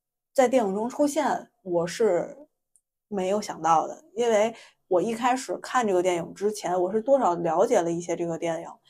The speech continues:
大概是知道这个阿豪这个人物的结局是不好的，知道他是个悲剧，所以我就想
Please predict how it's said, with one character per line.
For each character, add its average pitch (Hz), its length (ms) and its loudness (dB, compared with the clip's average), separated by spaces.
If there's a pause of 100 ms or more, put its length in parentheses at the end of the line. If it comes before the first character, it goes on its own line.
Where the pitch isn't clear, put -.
(180)
大 233 200 -2
概 240 220 0
是 202 160 -2
知 214 180 2
道 202 240 2
这 202 220 -2
个 170 100 -2
阿 160 300 -6
豪 185 240 -2
这 220 100 4
个 175 300 -2 (300)
人 190 280 2
物 214 140 4
的 180 320 -4 (480)
结 196 220 2
局 214 180 0
是 226 140 -6
不 226 120 -6
好 - 280 -8
的， 165 240 -6
知 214 100 -10
道 214 100 -4
他 233 80 -8
是 233 120 -10
个 196 100 2
悲 247 240 -2
剧， 254 340 -6 (240)
所 196 240 2
以 208 360 -2 (420)
我 196 100 -4
就 202 80 0
想 170 340 -8